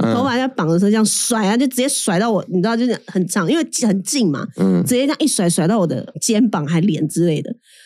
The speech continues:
Speaker 2: 我觉得火就来了。<laughs> 不是，因为我会心想说，你难道没有发现你后面有人吗？
Speaker 1: 嗯。
Speaker 2: 你为什么动作要这么大，对吧？
Speaker 1: 嗯。
Speaker 2: 然后，因为我们有在讲话，你一定知道你后面有人，你光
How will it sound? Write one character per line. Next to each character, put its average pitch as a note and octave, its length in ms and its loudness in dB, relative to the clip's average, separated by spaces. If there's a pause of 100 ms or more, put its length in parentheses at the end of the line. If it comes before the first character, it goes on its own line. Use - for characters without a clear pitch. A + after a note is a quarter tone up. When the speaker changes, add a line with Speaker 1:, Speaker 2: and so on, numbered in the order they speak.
(160)
Speaker 2:
我 G3+ 80 2
觉 B3 100 4
得 D4 80 2
火 - 260 -2
就 G3 120 2
来 E3 120 0
了。 - 380 -6
<laughs> - 1600 -6
不 F#4 100 0
是， G#4 60 0
因 B4+ 80 2
为 A#4+ 240 0
我 B3+ 60 2
会 F#4+ 160 2
心 G4 240 0
想 A#3 120 2
说， B3 420 2
你 A#3 120 4
难 C4 140 4
道 G#4 100 2
没 E4+ 80 2
有 A3+ 80 0
发 A3 160 0
现 B3 120 2
你 F#3 100 2
后 A3+ 180 0
面 A3 160 4
有 D#2 160 -4
人 - 160 -6
吗？ - 320 -6 (180)
Speaker 1:
嗯。 E3+ 200 -4
Speaker 2:
你 A3+ 60 2
为 E4 100 0
什 E4 60 2
么 G#3+ 140 2
动 A3+ 160 2
作 G#3+ 80 2
要 G#3 80 2
这 G3+ 120 2
么 B2+ 80 0
大， - 240 -6 (340)
对 A#3 140 -2
吧？ D#3+ 180 -4 (160)
Speaker 1:
嗯。 F3 300 0
Speaker 2:
然 A3 100 2
后， E4 180 0 (760)
因 F#4+ 100 0
为 F#4 60 0
我 D4 40 2
们 G#3+ 140 2
有 E3+ 80 2
在 G#3 100 0
讲 E3+ 220 -4
话， F#3+ 80 2
你 G3 140 2
一 B3 80 2
定 D#4+ 160 2
知 C#4 60 0
道 C#4 100 0
你 F#3+ 80 2
后 G3+ 120 2
面 G#3+ 140 4
有 D#3 140 -2
人， C#3 180 -6
你 G3+ 100 2
光 C#4+ 160 0